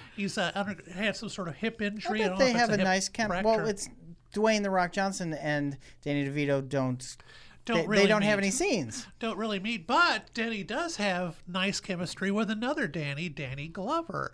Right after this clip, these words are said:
Speaker 2: Okay.
Speaker 1: It, uh, turns out, uh, though they get an unexpected visit from him, uh, the second morning that, uh, that Spence is back.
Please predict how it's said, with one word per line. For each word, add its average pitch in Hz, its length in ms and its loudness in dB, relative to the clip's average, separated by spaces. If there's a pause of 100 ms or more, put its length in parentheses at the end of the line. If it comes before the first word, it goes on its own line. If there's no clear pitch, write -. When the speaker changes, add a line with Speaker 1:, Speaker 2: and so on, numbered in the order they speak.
Speaker 2:
Okay. 247 400 2 (180)
Speaker 1:
It, 220 300 0
uh, 202 320 4
turns 269 400 -2
out, 233 460 2
uh, 185 320 2
though 226 180 2
they 226 120 0
get 220 140 2
an 202 60 0
unexpected 220 580 -2
visit 233 300 -4
from - 180 -6
him, 175 440 -6
uh, 147 480 0
the 175 80 -6
second 180 380 -4
morning 165 360 -4
that, 143 240 -10
uh, 131 300 -2
that 139 140 -10
Spence - 360 -4
is 139 120 -2
back. 151 440 0